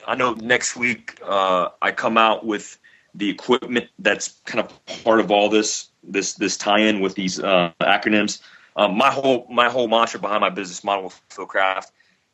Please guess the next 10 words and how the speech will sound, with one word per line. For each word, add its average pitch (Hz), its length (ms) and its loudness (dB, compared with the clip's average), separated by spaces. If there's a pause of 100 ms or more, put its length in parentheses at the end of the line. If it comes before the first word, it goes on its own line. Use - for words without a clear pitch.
(100)
is, 98 340 -4 (100)
you 110 80 -10
know, 95 200 -8 (840)
life 120 680 0
is 98 160 -4
made 107 300 2
up 95 300 0 (160)
of, 92 560 -2 (420)
you 101 100 -14
know, 87 180 -6